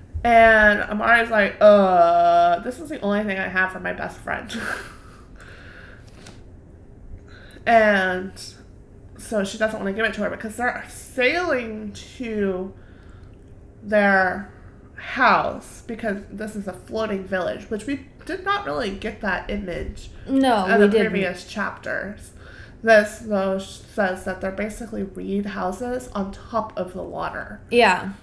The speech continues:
Speaker 2: Which is kind of interesting.
Speaker 1: Yeah, it's almost like dock houses.
Speaker 2: Yeah.
Speaker 1: <laughs> Which is cool to think of it. Think about.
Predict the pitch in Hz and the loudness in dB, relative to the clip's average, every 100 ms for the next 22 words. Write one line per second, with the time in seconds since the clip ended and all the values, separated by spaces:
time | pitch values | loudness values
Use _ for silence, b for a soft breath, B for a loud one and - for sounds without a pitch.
0 | B B B B B - - 233 262 262 | B B B B B -20 -8 -2 -2 0
1 | 262 220 - - - 311 381 220 247 254 | -2 -2 -6 -12 -6 -2 -2 -2 -2 -4
2 | 320 - - 175 170 170 - 294 370 240 | -8 -8 -8 -8 -10 -16 -2 4 6 6
3 | - 214 - 262 285 294 294 277 247 226 | 2 -6 -12 -10 -10 -8 -10 -6 -6 -6
4 | - - - - - - - - 202 - | -12 -20 -20 -20 -20 -20 -20 -14 -12 -4
5 | 202 208 - - - 170 165 - - 196 | 2 2 0 -10 -10 -8 -8 -10 -12 -14
6 | - - 392 247 175 190 - - 285 262 | -4 4 6 6 2 -8 -16 -6 -4 -2
7 | 285 359 - 277 285 - 131 - - - | 0 2 2 0 -4 -8 -10 -14 -20 -20
8 | - 440 349 170 - - 220 262 277 226 | -4 0 2 0 -2 -10 -10 -8 -6 -6
9 | 196 - 214 B B B B - 285 208 | -6 -10 -12 B B B B -8 -4 -2
10 | 80 - | -4 -6